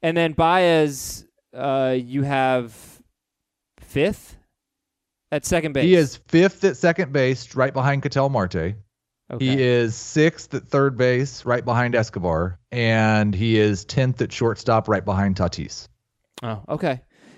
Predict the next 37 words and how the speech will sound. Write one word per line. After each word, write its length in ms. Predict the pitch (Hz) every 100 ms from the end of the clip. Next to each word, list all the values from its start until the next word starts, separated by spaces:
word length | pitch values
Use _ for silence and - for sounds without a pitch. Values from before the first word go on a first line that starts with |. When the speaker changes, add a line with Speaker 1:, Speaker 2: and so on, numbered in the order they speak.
| -
Speaker 1:
Yeah, 200 | 151 -
I, 100 | 156 -
I 80 | 220
just 160 | 170
wanna 160 | 202 185
add 160 | 160 165
on, 180 | 143
on 240 | 135 143 135
Baez 500 | 131 139 131 120 110
that 240 | 120 120 - _ _ _ _ _ _ _
there 220 | 180 233
was 400 | 202 175 175 151
a, 200 | 143 139 151
a 120 | 131
big 380 | 110 180 180 135
drop 340 | 147 143 135
in 80 | 127
performance 640 | 120 131 123 113 107 -
when 220 | - 135 123
he 60 |
started 300 | 117 143 131
playing 300 | 120 135 123
through 160 | 117 123
an 80 | 113
injury. 380 | 110 90 85 -
I 100 | 131
don't 280 | 143 147 143
know 440 | 135 135 131 131 - _ _ -
if 100 | 123
he's 140 | 131
still 260 | - 151 131
deal-, 220 | 127 139
still 300 | 135 - 156
dealing 300 | 135 143 143
with 180 | 147 147
it, 140 | 196 - _ _ _ _ _
but, 280 | 131 127